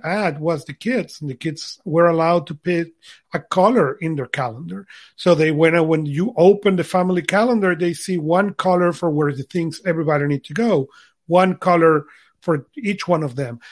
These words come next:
So now they belong. They, that calendar belongs to them. When you work into the company, it's the same thing.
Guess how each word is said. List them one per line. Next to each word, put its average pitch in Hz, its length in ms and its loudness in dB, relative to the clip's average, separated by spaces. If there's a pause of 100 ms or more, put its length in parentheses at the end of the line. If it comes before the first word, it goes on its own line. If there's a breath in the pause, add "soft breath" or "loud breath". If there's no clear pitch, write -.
So 202 420 0
now 196 500 2 (340)
they 170 220 2
belong. 160 640 2
They, 185 240 -2
that 196 280 -2
calendar 185 420 0
belongs 151 840 -2
to 170 100 -8
them. 147 400 -12 (420 soft breath)
When 180 200 4
you 190 140 2
work 196 340 4
into 208 180 -6
the 190 80 -4
company, 208 460 -4
it's 156 120 -8
the 202 80 -8
same 220 400 -2
thing. 196 460 -8